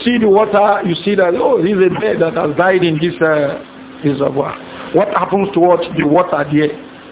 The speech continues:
The water in that reservoir, can you still use it or not? Now you have found yourself in a situation like that.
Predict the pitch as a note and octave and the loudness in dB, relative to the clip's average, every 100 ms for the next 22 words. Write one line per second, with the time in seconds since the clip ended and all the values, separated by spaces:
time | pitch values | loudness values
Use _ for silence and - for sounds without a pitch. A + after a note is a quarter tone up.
0 | - - - - D#3+ D#3+ A3 A3+ A#3+ G#3 | -20 -20 -20 -6 0 4 4 2 0 2
1 | G#3 G#3 F3+ E3 E3 D3+ F#3+ E3 D#3+ - | 2 2 2 2 0 4 4 6 4 0
2 | - - - - - D#3+ E3 G3+ - G3+ | -10 -18 -20 -10 -4 -2 0 -2 -2 0
3 | G3+ F#3+ G3 A3 - - - - - C#3+ | 2 2 2 0 -8 -12 -16 -18 -4 -2
4 | C#3+ C#3 - - - - - - - - | 0 -2 -2 -4 -6 -16 -18 -18 -18 -6
5 | C3+ F3+ D#3 D3 D3 F3 F3 D#3+ D#3 - | -2 0 0 0 0 0 0 2 0 2
6 | E3 D3 D3 C#3 D3 - D3+ D3+ D3+ D3 | 2 2 0 -2 -4 -2 0 0 -2 -2
7 | C#3 C3 - | -4 -6 -8